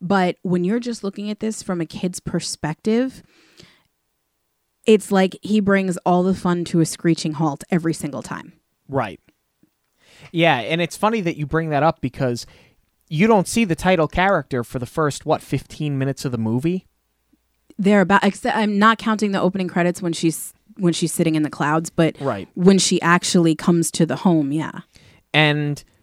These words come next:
Speaker 2: you, you get her a little bit in the beginning, you get her a little bit in the end. Really, the meat of her, uh,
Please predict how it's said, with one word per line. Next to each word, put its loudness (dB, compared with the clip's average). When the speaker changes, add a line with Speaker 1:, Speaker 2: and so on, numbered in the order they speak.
Speaker 2:
you, -4
you 2
get 2
her 4
a 2
little 2
bit 2
in -6
the -2
beginning, -2
you -2
get 0
her 0
a 2
little 2
bit 0
in -8
the -2
end. -2
Really, 2
the 0
meat -2
of -2
her, 2
uh, -4